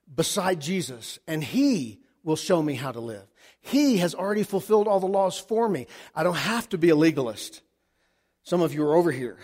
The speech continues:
You know what gets you to the center? The easy yoke. On the other hand, some of you are on this end of the spectrum. You just naturally gravitate there. Now, I was raised in the legalism area, but my, my, my natural sinful bent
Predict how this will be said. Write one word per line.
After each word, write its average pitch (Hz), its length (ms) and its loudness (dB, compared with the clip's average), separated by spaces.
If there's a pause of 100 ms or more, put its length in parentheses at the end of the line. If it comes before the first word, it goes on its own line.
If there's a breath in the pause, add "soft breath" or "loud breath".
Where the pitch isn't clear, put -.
(360 loud breath)
You 143 80 -6
know 151 100 -2
what 151 100 -6
gets 170 180 0
you 180 80 -8
to 165 120 -6
the 143 60 -8
center? 214 400 -2 (1200)
The 139 80 -10
easy 131 280 -6
yoke. 120 340 -4 (1080 soft breath)
On 156 140 0
the 147 100 4
other 214 180 10
hand, 127 360 -4 (300 loud breath)
some - 200 -2
of 185 100 0
you 180 140 6
are 160 40 6
on 151 120 0
this 180 220 2 (100)
end 160 140 0
of 147 40 -6
the 143 60 -8
spectrum. 127 420 -4 (280 soft breath)
You 170 80 -2
just 170 180 2
naturally 160 380 0
gravitate 139 520 2
there. 101 260 -12 (640)
Now, 143 140 0
I 190 40 6
was 175 160 4
raised 180 380 8
in 160 100 2
the 151 60 2
legalism 190 520 6
area, 196 400 0
but 151 140 -6
my, 160 220 0 (380 loud breath)
my, 156 320 0
my 151 220 -4
natural 170 400 -2
sinful 170 420 -2
bent 170 400 -2